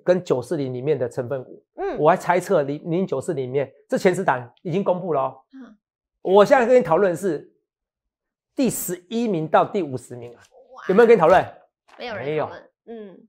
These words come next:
Speaker 1: 然后又兼具鸿海题材。
Speaker 2: 对。
Speaker 1: 看我节目还真精彩，是不是？你就一个简单的一个表格就做出来给你了，好不好？而简单表格我们也是花不少时间的。
Speaker 2: 是啊。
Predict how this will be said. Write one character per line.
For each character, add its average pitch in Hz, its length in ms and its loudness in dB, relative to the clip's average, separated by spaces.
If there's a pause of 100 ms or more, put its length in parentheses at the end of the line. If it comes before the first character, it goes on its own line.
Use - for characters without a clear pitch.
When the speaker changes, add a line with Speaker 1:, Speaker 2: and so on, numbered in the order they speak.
Speaker 1:
然 147 140 -2
后 196 40 2
又 208 80 4
兼 180 220 2
具 180 160 -4
鸿 147 200 -4
海 123 120 -6
题 127 160 -16
材。 - 240 -20 (160)
Speaker 2:
对。 262 100 -14 (560)
Speaker 1:
看 175 300 2
我 135 80 -8
节 131 160 -10
目 151 80 -4
还 147 80 -2
真 143 200 -8
精 120 180 2
彩， - 260 -10 (580)
是 - 180 -12
不 151 60 -4
是？ 143 160 -10
你 139 80 -10
就 185 120 -8
一 - 20 -6
个 226 80 -4
简 - 180 -2
单 135 140 0
的 180 60 0
一 160 40 -4
个 147 60 -4
表 127 260 -6
格 127 200 -8
就 139 80 -6
做 143 160 -2
出 - 80 -6
来 120 60 -4
给 120 140 -12
你 120 100 -12
了， - 120 -18
好 - 100 0
不 190 60 12
好？ 240 280 10 (420)
而 208 100 4
简 185 80 2
单 185 100 4
表 160 120 4
格 139 120 0
我 135 60 2
们 139 100 -2
也 139 60 2
是 139 80 -2
花 165 140 6
不 165 80 -8
少 120 100 -4
时 120 140 -14
间 139 160 -2
的。 135 240 -8
Speaker 2:
是 - 180 -20
啊。 185 80 -18